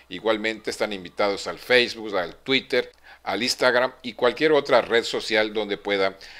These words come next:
localizarme, eh, son ustedes bienvenidos. Muy bien, vamos a continuar. Como les decía, esta es nuestra ventana de detalle.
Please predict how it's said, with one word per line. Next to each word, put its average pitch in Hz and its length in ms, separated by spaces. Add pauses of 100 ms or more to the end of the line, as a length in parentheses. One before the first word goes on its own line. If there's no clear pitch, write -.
localizarme, 104 880 (140)
eh, 107 160
son 117 220
ustedes 104 600
bienvenidos. 90 800 (160)
Muy 202 120
bien, 147 280 (220)
vamos 135 300
a 104 80
continuar. 98 580 (560)
Como 190 240
les 165 180
decía, 117 520 (540)
esta 117 280
es 160 60
nuestra 147 300
ventana 87 500
de 107 120
detalle. 117 540